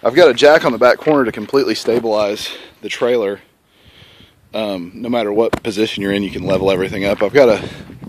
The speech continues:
box back here, which I thought would be a really good idea for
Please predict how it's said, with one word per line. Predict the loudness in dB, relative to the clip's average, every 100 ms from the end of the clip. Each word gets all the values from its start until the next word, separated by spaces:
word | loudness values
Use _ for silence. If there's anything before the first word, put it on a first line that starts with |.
| -10
box | 0 2 4
back | 4 2 2
here, | 0 0 -2 -6 -6 -12 -14 -16 -10
which | -4 2
I | 2
thought | 4 4 4
would | 4
be | 4
a |
really | 4 2
good | 2 4
idea | 4 2 2
for | -2 -2 2 2